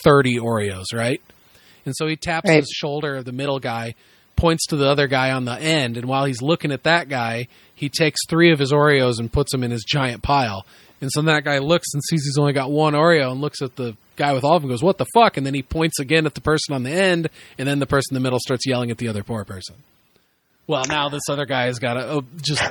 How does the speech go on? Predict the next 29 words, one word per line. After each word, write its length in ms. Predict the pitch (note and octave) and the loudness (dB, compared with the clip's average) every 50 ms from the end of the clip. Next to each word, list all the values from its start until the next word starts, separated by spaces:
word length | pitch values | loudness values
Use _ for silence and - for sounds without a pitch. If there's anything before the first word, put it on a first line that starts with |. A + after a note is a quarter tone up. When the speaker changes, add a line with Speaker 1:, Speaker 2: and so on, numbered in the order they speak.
| - _ _ _ | -6 _ _ _
Speaker 1:
it's 400 | - F3+ F3+ F3 F3 F#3 F#3 - | 0 2 2 4 4 2 0 0
like, 180 | - F3+ E3 - | -2 -2 -2 0
this 120 | - F3+ F3 - | 0 -2 0 -2
is 100 | F#3 E3+ | -2 -4
a 60 | F3+ | -4
clear 440 | E3 - - - - F#3 F#3+ G3 G3 | -4 -4 -6 -2 2 2 4 4 4
example 600 | F#3 E3+ C#3+ D#3+ E3 D#3 D3+ - E3 D#3+ D3+ D3 - - - - _ | 2 0 0 0 0 0 0 2 2 2 2 0 -2 -10 -20 -20 _
using 380 | - C3 D3 D#3+ C#3 D3+ D3 C#3 | -8 -4 -2 0 0 0 0 0
snack 380 | - - - E3 D3+ C3+ - - | -2 -2 0 0 0 0 -2 -4
food 340 | - C#3+ C3+ B2 A#2 G#2+ A2+ - _ _ _ _ - E3+ | -2 -2 0 0 -2 -4 -10 -18 _ _ _ _ -12 -12
<laughs> 300 | - - G#3+ A#3 - - | -4 0 0 0 0 0
of 160 | F3+ D#3+ F3 D3+ | -2 -2 -2 -2
what 220 | D3+ D#3+ F3 - | -2 -2 -2 -2
is 100 | F#3 F3+ - - | -4 -4 -4 -6
going 340 | - - D#3 D#3 D3+ C#3 C3 E3 | -4 -2 -2 0 -2 -2 0 4
Speaker 2:
Yep. 180 | F#3 F3+ F3+ | 6 8 8
Speaker 1:
on, 200 | F#3 A#2 A#2 - - _ _ _ - | 6 4 -2 -14 -16 _ _ _ -4
uh, 200 | D3 C#3+ D3 C#3 | -2 -2 -2 -2
like, 300 | C#3+ C#3+ C#3 C3+ C3 - | -2 -2 -2 -4 -4 -6
in 240 | - - D#3 D#3+ E3 | -6 -2 -2 0 2
this 140 | D#3+ D3+ - | 2 0 0
country 340 | - - D#3+ D#3+ - - D3+ | 2 2 2 2 2 0 -2
and 60 | D3 D3 | -2 0
just 200 | D3 C#3+ - D3+ | -2 -2 -2 -2
in 80 | C#3+ | -2
the 100 | C#3+ C#3 | 0 0
world 300 | C3+ C3 C#3 C#3 C#3 C#3 | 2 2 4 4 4 2
at, 200 | C#3 C#3 C#3 - | 0 -2 -2 -4
at, 220 | - D#3+ D3 C3+ | -4 -4 -4 -4